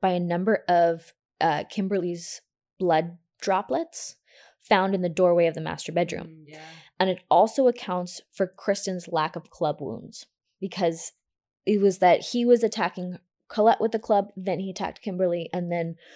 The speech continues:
Speaker 1: when he,
Speaker 2: He just
Speaker 1: they're
Speaker 2: wanted to go finish her.
Speaker 1: Yeah, I mean, they're saying he, that he, like, used the other weapons just to, like, um, make it look like there were multiple intruders, so
Speaker 2: Yeah.
Speaker 1: he just, like, didn't bring the club when he went to Kristen's room.
Speaker 2: That's so fucked up.
Speaker 1: Yeah.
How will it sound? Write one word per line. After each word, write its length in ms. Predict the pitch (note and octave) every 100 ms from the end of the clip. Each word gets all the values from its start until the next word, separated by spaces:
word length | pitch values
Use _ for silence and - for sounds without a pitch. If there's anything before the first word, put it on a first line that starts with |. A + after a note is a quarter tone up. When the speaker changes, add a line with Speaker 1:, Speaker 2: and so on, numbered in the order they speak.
| - -
Speaker 1:
when 260 | G3 F#3
he, 160 | F3+ F#3
Speaker 2:
He 80 | G3+
just 80 | F#3+
Speaker 1:
they're 140 | F3+
Speaker 2:
wanted 120 | F3+
to 60 | E3
go 60 | D3+ -
finish 360 | D#3+ C#3+ - - _
her. 140 | E3 - _ _ _
Speaker 1:
Yeah, 200 | A#3+ A#3
I 60 | E3
mean, 320 | G3 G#3 G3+
they're 220 | G3+ A3 B3+
saying 380 | C4+ C4 B3+ -
he, 160 | G3+ - - G3+
that 140 | F#3+
he, 180 | G3 G3+
like, 220 | F3+ F3+
used 320 | F#3+ F#3+ F3
the 80 | B2
other 160 | D#3 E3+
weapons 400 | D#3+ D#3+ E3 -
just 240 | F3 -
to, 80 | D#3+
like, 260 | C#3+ - _ _ _ E3
um, 380 | D#3 E2+ D#3+ -
make 220 | G#3 G3+ -
it 80 | -
look 180 | D#3+
like 160 | G#3 G#3
there 120 | A3
were 60 | G#3+
multiple 440 | G#3+ A3 - A3
intruders, 440 | A3 - A#3 A#3 A3+
so 80 | F3+
Speaker 2:
Yeah. 60 |
Speaker 1:
he 120 | G3 F#3
just, 180 | F3+
like, 140 | E3+ E3+
didn't 220 | F3 D#3+
bring 160 | D3+ D#3+
the 80 | D#3
club 200 | B2 D#3
when 120 | C#3+
he 100 | D#3
went 200 | A2 D3+
to 100 | -
Kristen's 440 | - - - - -
room. 180 | - -
Speaker 2:
That's 280 | A3+ G#3+ - -
so 80 | - _
fucked 280 | _ _ C#4 -
up. 160 | G3 _ _ _ _ _ -
Speaker 1:
Yeah. 140 | B2+